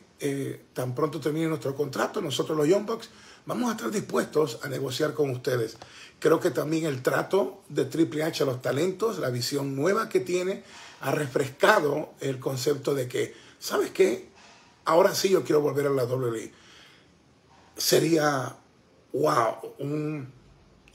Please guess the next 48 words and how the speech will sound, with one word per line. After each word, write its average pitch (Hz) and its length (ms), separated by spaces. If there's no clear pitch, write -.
una 156 320
pérdida 143 340
enorme, 127 420
no 113 100
solamente 143 460
porque 170 260
son 139 380
vicepresidentes, 127 800
sino 131 320
por 151 160
lo 147 100
que 147 140
traen 160 520
los 123 160
Young 123 220
Bucks. 120 260
Young 147 200
Bucks 170 180
son 151 140
muy 180 140
queridos, 143 420
sí, 220 380
es - 80
verdad 147 360
que 147 120
son 131 180
controversiales 123 680
en 127 100
muchas 131 260
cosas, 151 400
sus 127 180
estilos, 147 460
pero 156 440
es 156 120
lo 165 160
que 143 120
los 123 160
ha 123 40
hecho 127 160
famosos, 196 540
es 156 80
lo 165 100
que 156 140
llevó 143 420
a 147 100
la 170 140
fundación 175 800
de, 147 480